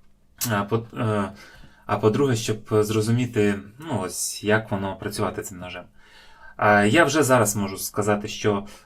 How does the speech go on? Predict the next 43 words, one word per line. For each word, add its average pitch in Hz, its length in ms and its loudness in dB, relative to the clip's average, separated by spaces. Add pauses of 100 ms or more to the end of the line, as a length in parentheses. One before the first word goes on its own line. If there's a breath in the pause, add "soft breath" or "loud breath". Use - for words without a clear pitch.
е, 98 100 -8
дизайн 147 540 6
мені 127 180 0
подобається, 104 600 2
те, - 140 0
як 113 120 0
він 113 80 4
утримується 110 520 2
в 110 60 0
руках, 156 320 0
подобається, 101 500 0
заточування 107 760 0
не 156 140 -2
подобається, 165 560 -2
тому 110 180 -4
що 104 160 -10
це 95 220 -16
не 101 60 -6
моє 175 220 -2
заточування, 143 560 -4
я 113 200 0
зроблю 107 320 -8
своє 160 480 -4 (400 soft breath)
в 104 300 -10
одному 117 280 2
з 104 100 0
наступних 107 400 -2
своїх - 280 -6
відео, 127 280 4
і 139 200 0
він 110 180 0
буде 101 440 -2 (360)
брити 101 360 -2
цей 95 200 -14
ніж, - 180 -20
побачите, 101 540 -14
в - 40 -20
принципі, - 400 -16 (320 soft breath)
що - 220 -4
в 98 40 -4
мене 98 220 -8
вийде 147 340 0 (420 soft breath)
і 131 120 -10